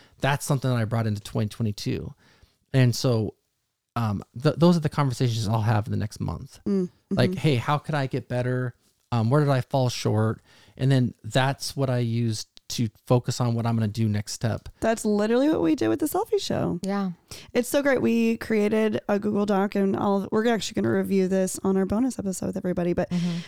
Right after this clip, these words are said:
Speaker 2: w-, I think it's, this is one of the best tools is to, you know, get feedback from people and look back and say, "Okay, where, what did we do really well? How can we do better?"
Speaker 3: It helped us a ton last
Speaker 2: S-,
Speaker 3: year.
Speaker 2: yeah,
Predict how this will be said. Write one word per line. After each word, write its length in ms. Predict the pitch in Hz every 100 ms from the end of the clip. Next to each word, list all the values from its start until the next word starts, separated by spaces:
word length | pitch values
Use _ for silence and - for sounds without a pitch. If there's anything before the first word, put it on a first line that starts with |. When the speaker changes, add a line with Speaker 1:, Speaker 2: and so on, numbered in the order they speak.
| -
Speaker 2:
w-, 140 | 185 -
I 160 | 202 220
think 140 | 240
it's, 200 | 254 -
this 380 | - 240 214 208
is 120 | 233
one 120 | 220 214
of 40 |
the 60 | 202
best 520 | 202 185 196 - -
tools 640 | - 220 196 190 185 - -
is 240 | 190 175 -
to, 260 | 190 180 -
you 140 | 196 185
know, 160 | 180
get 240 | 170 - -
feedback 480 | 214 208 196 175
from 180 | - 180
people 360 | 180 185 185 180
and 100 | 180
look 220 | 185 -
back 260 | 208 180 180
and 140 | 180
say, 160 | 180 180
"Okay, 240 | 185 180
where, 560 | 170 185 202 202 196 - - - - - 196
what 140 | 220
did 80 | 233
we 80 | 233
do 200 | 214 196
really 180 | 190 175
well? 540 | 202 226 220 220 214
How 240 | 175 190 185
can 160 | 185 185
we 100 | 185
do 200 | 214 233
better?" 480 | 214 214 214 208 202
Speaker 3:
It 60 |
helped 200 | 202 285
us 160 | 381 -
a 40 |
ton 180 | 262 254
last 260 | 185 302 -
Speaker 2:
S-, 60 |
Speaker 3:
year. 160 | 196 214
Speaker 2:
yeah, 200 | 214 226